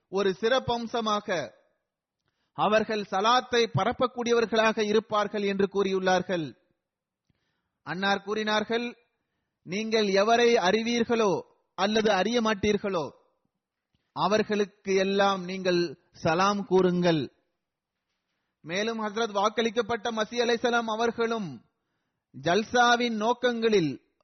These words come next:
ஒரு நோக்கமாக இதையும் கூறினார்கள். அதாவது மக்கள் ஒன்று கூட வேண்டும். இவ்வாறு ஒன்று கூடுவதனால்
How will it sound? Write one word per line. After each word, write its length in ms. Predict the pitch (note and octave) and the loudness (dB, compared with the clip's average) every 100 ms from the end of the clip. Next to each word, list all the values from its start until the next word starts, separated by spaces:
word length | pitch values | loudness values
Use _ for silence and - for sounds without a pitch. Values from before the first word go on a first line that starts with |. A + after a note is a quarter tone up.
| - | -8
ஒரு 280 | F#3 G#3 | -4 -2
நோக்கமாக 960 | F#3 G#3+ - A3+ G#3+ G#3 G#3 G3 F3+ E3 _ _ _ _ _ _ | -4 -6 0 2 2 0 2 0 0 -2 _ _ _ _ _ _
இதையும் 560 | - G3 G#3+ G#3+ G#3+ F#3+ | -12 -2 0 0 -4 -2
கூறினார்கள். 840 | G3+ G3+ G3 F#3+ F#3 F#3 D#3+ A#2+ - _ _ _ _ _ _ _ _ _ _ _ _ _ _ _ _ _ _ _ _ _ _ _ _ _ _ _ _ _ _ _ _ _ _ | 0 0 0 -2 0 0 0 -2 -12 _ _ _ _ _ _ _ _ _ _ _ _ _ _ _ _ _ _ _ _ _ _ _ _ _ _ _ _ _ _ _ _ _ _
அதாவது 520 | D3+ F3 G#3 G#3+ A3 | -6 0 2 2 0
மக்கள் 520 | G3 G3 - A3+ G#3 | -2 -4 -2 0 0
ஒன்று 420 | F3+ F#3+ G#3 A3 | -2 -4 -4 -4
கூட 240 | F#3+ G#3 G3+ | -4 -4 -2
வேண்டும். 640 | G3 G3 F#3+ G#3+ A3+ A3+ _ _ _ _ _ _ _ _ _ _ _ _ _ _ _ _ _ _ _ _ - | -4 -4 -6 -6 -8 -12 _ _ _ _ _ _ _ _ _ _ _ _ _ _ _ _ _ _ _ _ -12
இவ்வாறு 560 | F#3 G3+ A3+ A#3 A#3 | -10 0 4 6 4
ஒன்று 360 | G3+ A3 A3 A#3 | 2 -2 -2 -4
கூடுவதனால் 920 | A3 A3+ A3 A3 G#3+ G#3 G3 D3+ | -4 -4 -2 0 0 2 0 0